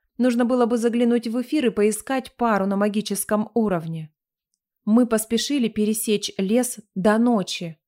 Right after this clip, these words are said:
Мы и так потеряли много времени, пережидая караван. Как сказал дозорный,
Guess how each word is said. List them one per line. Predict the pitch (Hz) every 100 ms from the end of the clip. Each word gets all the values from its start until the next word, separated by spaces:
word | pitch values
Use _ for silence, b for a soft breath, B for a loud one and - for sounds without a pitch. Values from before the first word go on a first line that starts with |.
| _ _ _
Мы | 233 269
и |
так | - 339 339
потеряли | 240 233 214 214
много | 214 208 208
времени, | 208 240 262 202 196
пережидая | 214 202 190 190 233 226
караван. | 185 196 190 220 214 170 160 _ _ _ _ _ _
Как | - 233
сказал | - 233 220 226
дозорный, | 208 220 247 294 247 185 165